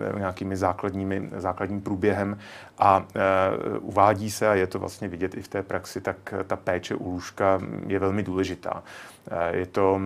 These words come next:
eh, na to nemusí být člověk, eh, kvali-, speciálně kvalifikovaný, na to skutečně stačí a z-,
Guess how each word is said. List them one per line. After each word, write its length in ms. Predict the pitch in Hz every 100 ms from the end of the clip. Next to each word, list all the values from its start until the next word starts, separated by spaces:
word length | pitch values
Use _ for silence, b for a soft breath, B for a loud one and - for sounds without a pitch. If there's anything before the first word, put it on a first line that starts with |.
| 85
eh, 400 | - 92 92 92
na 120 | 90 92
to 200 | 107 101
nemusí 420 | 107 98 95 -
být 220 | 101 95
člověk, 520 | - - 92 95 95 107
eh, 1000 | 95 92 95 101 104 95 87 85 90 -
kvali-, 280 | - 87 90
speciálně 500 | - 98 101 90 92
kvalifikovaný, 720 | 85 87 - - 113 117 123
na 80 | 98
to 120 | 104
skutečně 460 | - - - -
stačí 560 | 98 - 85 - 101 104
a 80 | 85
z-, 140 | 85